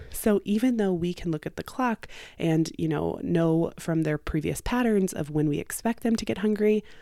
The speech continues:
we just can't feel their hunger and fullness. So sometimes it's just the simple fact that they're full or they're just not hungry enough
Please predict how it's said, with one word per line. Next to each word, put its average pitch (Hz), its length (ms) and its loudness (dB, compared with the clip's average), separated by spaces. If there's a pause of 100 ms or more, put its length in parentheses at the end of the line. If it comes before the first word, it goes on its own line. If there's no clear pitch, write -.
(220)
we 277 220 4
just 233 300 2
can't - 280 0
feel 160 280 0
their 170 140 2
hunger 156 320 -2
and - 160 -2
fullness. - 440 -4 (340)
So - 120 -2
sometimes 214 580 0
it's - 260 -4 (120)
just 165 300 -2
the 240 80 0
simple 208 280 2
fact 202 460 -2 (120)
that 214 300 0 (120)
they're 226 200 6
full 214 520 -2 (280)
or 180 140 2
they're 226 160 4
just 202 260 0
not 214 140 0
hungry 185 400 2
enough 156 380 0